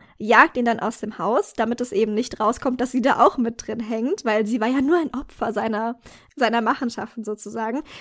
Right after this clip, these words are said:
Und ich finde, es hatte so ein bisschen den Eindruck von einem Tinder-Swindler des neunzehnten Jahrhunderts. Also, weil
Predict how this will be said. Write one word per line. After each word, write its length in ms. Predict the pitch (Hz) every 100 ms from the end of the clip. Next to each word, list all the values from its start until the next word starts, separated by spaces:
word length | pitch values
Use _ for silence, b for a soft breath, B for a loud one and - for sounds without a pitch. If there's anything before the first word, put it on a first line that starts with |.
| B
Und 200 | 269 -
ich 200 | 427 -
finde, 220 | 466 370
es 120 | 311 -
hatte 180 | -
so 60 | 330
ein 100 | 240
bisschen 280 | 330 - 269
den 100 | 220
Eindruck 340 | 202 165 -
von 200 | - 247
einem 140 | 214 208
Tinder-Swindler 720 | - 240 302 - 247 254 220
des 160 | 214 -
neunzehnten 380 | 208 240 339 247
Jahrhunderts. 720 | 220 185 208 226 554 - - B B B 370 B
Also, 500 | 254 247 254 247 247 - _ _ _ -
weil 280 | 247 254